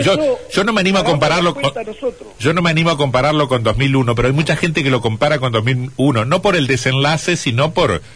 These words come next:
Speaker 1: por la malaria económica, ¿no?
Speaker 2: Exacto. Entonces, ¿ahora qué pasa? Nosotros tenemos la responsabilidad de unificar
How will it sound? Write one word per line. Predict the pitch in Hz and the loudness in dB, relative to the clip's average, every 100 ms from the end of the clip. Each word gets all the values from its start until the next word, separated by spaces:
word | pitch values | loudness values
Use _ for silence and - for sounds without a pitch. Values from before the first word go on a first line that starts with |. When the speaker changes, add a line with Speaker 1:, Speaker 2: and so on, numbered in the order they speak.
| - - | -20 -10
Speaker 1:
por | - 92 | -4 -2
la | 90 | 0
malaria | 92 120 127 98 | 0 2 2 0
económica, | 95 143 165 90 78 78 | 0 0 -2 -4 -6 -8
¿no? | 110 180 - - - - - - | -8 -10 -14 -20 -20 -20 -20 -6
Speaker 2:
Exacto. | 311 - 330 226 - 165 | -4 0 0 0 -6 -10
Entonces, | 175 285 240 240 - - | -6 -6 -4 -8 -10 -4
¿ahora | 220 285 339 240 | 0 0 0 -2
qué | 233 | -2
pasa? | 175 147 - 113 - - - - | -2 -4 -6 -14 -16 -20 -20 -12
Nosotros | 143 - 208 - 196 185 - - - - - | -10 -2 -2 2 2 0 -2 -14 -18 -20 -8
tenemos | 160 185 196 | -4 -2 0
la | 185 | 0
responsabilidad | 175 170 165 165 170 165 180 185 156 - - - - | -2 -2 -4 -2 -2 0 2 2 0 -8 -18 -20 -20
de | 123 160 | 0 2
unificar | 175 180 170 180 - 226 214 | 2 0 -4 -6 0 2 0